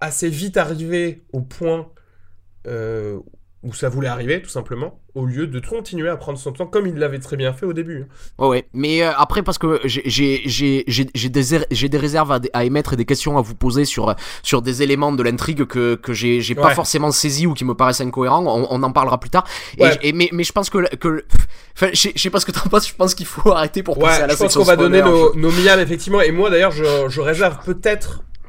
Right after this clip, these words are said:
Speaker 1: euh, ce que je pensais, hein, euh, vraiment zéro cinq Miam,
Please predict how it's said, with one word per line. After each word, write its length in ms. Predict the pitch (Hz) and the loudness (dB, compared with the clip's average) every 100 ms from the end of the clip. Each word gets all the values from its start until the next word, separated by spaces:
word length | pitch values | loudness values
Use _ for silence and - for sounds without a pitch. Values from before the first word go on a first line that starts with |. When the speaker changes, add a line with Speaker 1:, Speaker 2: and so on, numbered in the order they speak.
| - | -4
Speaker 1:
euh, 100 | 131 | -2
ce 160 | 127 | -4
que 80 | - | -8
je 80 | 139 | -8
pensais, 280 | 151 147 202 | -6 -4 -2
hein, 180 | 147 - | -4 -4
euh, 220 | 131 123 | -4 -2
vraiment 340 | 117 135 156 165 | -2 -4 -2 -4
zéro 340 | 131 147 151 | -2 -2 -2
cinq 320 | 147 180 - | -4 -6 -6
Miam, 380 | 180 180 190 170 | -6 -4 -4 -6